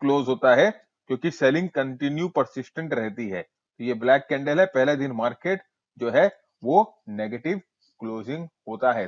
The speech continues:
दूसरे दिन अचानक में gap up खुल जाने से क्या होते हैं, seller surprise हो जाते हैं और मार्केट ऊपर की तरफ बढ़ने लग जाती है। जो ये जो गैप अप खुलता है, ये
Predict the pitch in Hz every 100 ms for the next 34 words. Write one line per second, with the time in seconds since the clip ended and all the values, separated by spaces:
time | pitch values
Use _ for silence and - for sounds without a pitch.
0 | 101 175 - 220 233 240 185 - - 202
1 | 208 247 226 220 156 143 180 190 220 -
2 | _ 180 208 170 160 151 135 143 196 -
3 | _ _ _ _ _ 175 175 156 185 190
4 | - 151 190 - 135 - 147 180 160 139
5 | 127 135 131 180 202 _ _ _ 120 160
6 | 196 - _ 127 135 135 185 180 139 165
7 | 170 160 170 131 131 156 151 151 - 185
8 | 180 175 170 147 185 202 165 113 107 175
9 | 214 220 - - 143 135 147 131 107 _
10 | _ _ 123 160 208